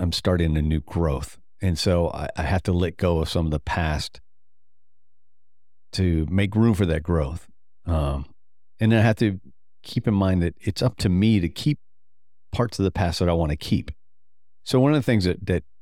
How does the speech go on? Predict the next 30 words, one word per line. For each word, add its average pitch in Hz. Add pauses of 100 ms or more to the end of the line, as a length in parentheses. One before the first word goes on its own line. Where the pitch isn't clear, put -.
is -
kind 101
of 82
eating 87
at 80
me 80
lately 80
was 73
making 95
this 82
decision 80
to 76
step -
out 80
of 73
the 76
fire 87
service 78
means 85
I 78
lose 82
a 80
community. 90 (760)
And, 117
uh, 95 (200)
between 104
T 107
J 98
and, 82
uh, 80